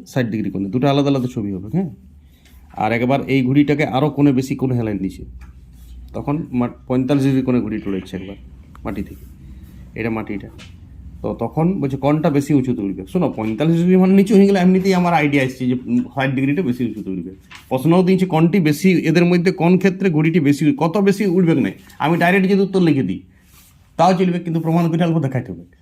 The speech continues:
বুঝতে পেরেছো? তাহলে ধরো এ বিন্দুতে ঘুড়ি উড়ছে, এটা বি, এটা সি। এই ছবিটার জন্য আলাদা করছি,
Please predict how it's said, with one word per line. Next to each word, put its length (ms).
বুঝতে 180
পেরেছো? 220
তাহলে 160
ধরো 380
এ 120
বিন্দুতে 340
ঘুড়ি 220
উড়ছে, 480
এটা 240
বি, 360
এটা 220
সি। 320
এই 160
ছবিটার 360
জন্য 180
আলাদা 240
করছি, 340